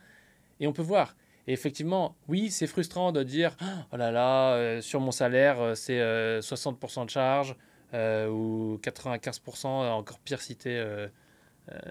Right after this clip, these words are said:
c'est selon le statut de ton entreprise, et cetera. » Euh, sur mes employés, c'est pareil, euh, la T V A va pour ça, machin, plus la C F E, plus. Et à un moment donné, tu dis, « Ah, mais non, et maintenant le bénéfice qui est taxé, machin, » et encore là, ça a baissé en France, donc c'est plutôt cool.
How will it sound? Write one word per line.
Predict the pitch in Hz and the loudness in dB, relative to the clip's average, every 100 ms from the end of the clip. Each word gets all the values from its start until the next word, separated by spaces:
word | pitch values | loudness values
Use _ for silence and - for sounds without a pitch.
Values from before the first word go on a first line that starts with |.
| - | -16
c'est | - - 117 | -16 -14 -10
selon | 123 120 | -6 -6
le | 117 | -6
statut | 110 113 123 | -8 -10 -8
de | |
ton | 120 | -6
entreprise, | 107 113 131 131 | -6 -6 -4 -2
et | 110 | -4
cetera. » | - 123 143 160 - - - - - 127 | -2 2 2 2 -4 -20 -20 -20 -6 2
Euh, | 120 117 117 117 120 - _ _ _ _ _ _ - - | 4 4 2 -6 -8 -16 _ _ _ _ _ _ -20 -14
sur | - 147 131 | -4 0 2
mes | 131 127 | 2 -2
employés, | 135 139 135 | -2 0 0
c'est | 135 135 | 0 -2
pareil, | 156 143 151 165 170 156 | 0 4 4 4 2 2
euh, | 135 | 2
la | 135 135 | 0 0
T | 160 | -2
V | 143 151 | 0 4
A | 156 151 | 6 4
va | 139 | 2
pour | 131 131 | -6 -10
ça, | - 165 160 | -6 -2 -2
machin, | 147 - 165 151 | -2 -2 -2 -2
plus | - 160 | -4 -6
la | 160 | -4
C | 135 160 151 | -2 0 0
F | - | 0
E, | 175 170 | 0 0
plus. | - 175 160 - - _ _ _ | -2 -10 -10 -16 -20 _ _ _
Et | 135 | -2
à | |
un | 139 | 0
moment | 151 | 2
donné, | 175 180 175 | 2 2 0
tu | 160 | -2
dis, « | 156 | 0
Ah, | 170 175 | 2 2
mais | 170 | 0
non, | 170 170 | -2 -2
et | 156 151 156 | 0 0 0
maintenant | 156 160 165 | 0 0 0
le | 151 | 0
bénéfice | 151 151 147 170 160 | 0 -2 -2 -8 -6
qui | |
est | - | -4
taxé, | 143 - 170 160 | -4 -4 -4 -2
machin, » | 147 147 160 | -2 -4 -4
et | 127 | -2
encore | 120 135 | -2 -2
là, | 123 120 | -2 -2
ça | 127 | -2
a | 113 | -2
baissé | 120 - | -4 -4
en | 123 | -6
France, | - 135 | -4 -6
donc | 113 107 | -8 -14
c'est | - | -16
plutôt | - | -12
cool. | - 190 | -4 -4